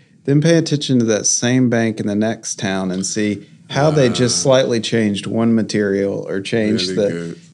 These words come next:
Speaker 1: changed the color of the paint or whatever it may be. And so there's kind of this recycling
Speaker 2: That's good.
Speaker 1: that's happening of this, uh,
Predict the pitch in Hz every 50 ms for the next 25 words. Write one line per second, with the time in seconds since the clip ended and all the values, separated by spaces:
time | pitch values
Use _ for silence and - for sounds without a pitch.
0 | _ - - 139 131 127 120 117 - - 123 120 113 113 117 - - - 135 131
1 | 131 131 127 123 123 117 - - 127 110 101 101 101 101 - - - 98 101 104
2 | 104 110 110 110 113 113 117 113 104 90 - 98 101 101 98 95 101 101 98 98
3 | 95 98 98 - 101 98 98 95 95 - 104 104 104 - - - - 123 127 127
4 | 117 104 101 95 - - 110 98 87 - - - 110 110 104 - - 117 107 107
5 | 104 104 - - - - 107 101 92 - - - - 90 - 127 113 101 - 123
6 | 117 120 120 120 - 110 101 98 95 95 95 92 - 98 92 - - - - -
7 | - - - 101 98 101 101 101